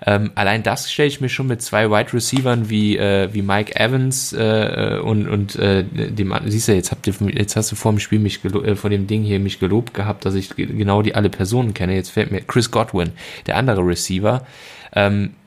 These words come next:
das ist schon ein Problem, wenn du auf einmal drei Top-Receiver hast.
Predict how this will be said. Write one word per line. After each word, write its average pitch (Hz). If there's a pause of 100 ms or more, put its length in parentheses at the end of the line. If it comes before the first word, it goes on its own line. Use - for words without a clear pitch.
(680)
das 104
ist -
schon 151
ein 120
Problem, 113
wenn 104
du 98
auf -
einmal 101
drei 104 (100)
Top-Receiver -
hast. -